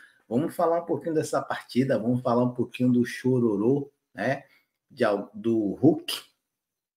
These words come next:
é, e aí a, nós vamos ver alguns lances aí da partida, certo? Só que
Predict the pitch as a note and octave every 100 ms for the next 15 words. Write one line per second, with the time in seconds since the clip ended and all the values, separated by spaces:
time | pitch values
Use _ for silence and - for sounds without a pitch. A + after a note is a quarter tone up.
0 | _ _ - G2 F#2+ - G2+ G#2+ G#2 F#2
1 | G#2+ G#2+ G2 A#2 G#2 B2 B2 - - -
2 | A#2 A2 B2+ C#3+ A2+ G#2+ A2+ A#2+ - B2
3 | A2 B2 G2+ G2 G#2 G#2 B2+ B2+ - G2+
4 | - - - C#3 D3+ - - _ _ -
5 | B2+ C3 - -